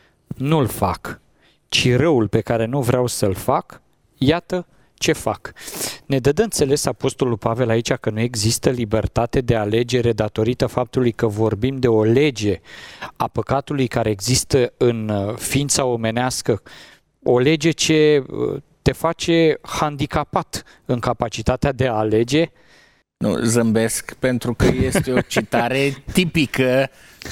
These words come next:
Speaker 2: uh, trunchiată. Mă gândesc că dacă vă duceți mai încolo cu
Speaker 1: Zi-
Speaker 2: citirea,
Speaker 1: Așa.
Speaker 2: uh, Pavel, uh, mai zice ceva.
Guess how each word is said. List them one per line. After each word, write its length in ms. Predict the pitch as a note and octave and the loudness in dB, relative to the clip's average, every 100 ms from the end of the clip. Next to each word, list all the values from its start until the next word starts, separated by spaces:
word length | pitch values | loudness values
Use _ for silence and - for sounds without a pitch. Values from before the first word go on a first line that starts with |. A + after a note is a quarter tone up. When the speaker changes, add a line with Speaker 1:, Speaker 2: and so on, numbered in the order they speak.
| - - - | -4 -4 0
Speaker 2:
uh, 460 | - G#2+ A2+ A2+ A2+ A2+ | 0 2 2 2 2 2
trunchiată. 840 | C#3+ D3 C#3+ F3+ G#3 B3+ - F2+ - - - - - - - - - - - - D2 | 0 0 0 2 0 0 -4 -6 -6 -8 -8 -8 -12 -4 -4 -2 -6 -6 -12 -10 -6
Mă 220 | C3 D3+ | -2 0
gândesc 400 | C#3 C#3 F#3 - | 0 0 0 0
că 80 | F#3+ | 0
dacă 260 | C#3+ C#3 | 0 -2
vă 140 | B2+ B2 | -2 0
duceți 420 | D#3 E3 F#3 D3+ | 0 0 -2 0
mai 180 | C#3 A#2 | 0 0
încolo 500 | A2+ A#2+ A2 C3 C#3+ | 0 0 2 2 0
cu 200 | - A#2+ | 0 2
Speaker 1:
Zi- 180 | A#2 A2+ A2+ A2 A2 | 4 2 2 0 -2
Speaker 2:
citirea, 760 | - G2+ G#2+ G2+ G2 G#2+ D#3 | -2 0 2 2 2 2 0
Speaker 1:
Așa. 420 | D3 - A#2 A#2+ - | -2 0 0 0 0
Speaker 2:
uh, 360 | A#2 A#2 A#2 G#2+ - | 2 4 2 -2 -2
Pavel, 540 | G#2 G#2 A2 D3 E3 | 0 0 0 0 2
uh, 460 | F3 F3+ F#3+ F#3+ F#3 | 2 4 4 4 2
mai 280 | F3+ F#3 G#3+ | 0 0 0
zice 340 | G3+ C#4 - | 2 2 0
ceva. 440 | B2 A2+ F2+ E2 | 0 -2 -2 -6